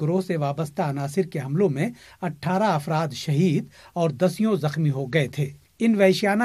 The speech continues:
جرائم کے بعد ایران کی سپاہ پاسداران انقلاب اسلامی نے اعلان کیا تھا کہ بے گناہوں کے خون کا انتقام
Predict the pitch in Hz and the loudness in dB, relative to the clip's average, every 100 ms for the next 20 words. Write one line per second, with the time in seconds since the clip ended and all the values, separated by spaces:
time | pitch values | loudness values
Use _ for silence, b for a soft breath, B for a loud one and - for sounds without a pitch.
0 | 196 175 180 214 202 160 185 165 208 - | 2 2 2 2 0 0 4 4 2 -6
1 | B B 170 185 226 240 208 180 185 180 | B B 4 4 4 0 -2 -2 0 2
2 | 190 180 165 156 170 185 226 202 180 165 | 2 0 -2 -2 0 0 2 2 0 -2
3 | 170 165 160 143 156 175 220 190 156 143 | -2 0 -2 -2 -2 0 2 2 2 2
4 | 185 233 170 143 127 151 240 - B B | 4 2 0 -2 -2 -2 -2 -4 B B
5 | 208 156 190 170 180 180 202 233 208 175 | 2 8 8 8 4 4 2 2 0 2
6 | 180 190 180 156 160 147 147 185 156 151 | 2 2 2 0 -2 -4 2 4 4 2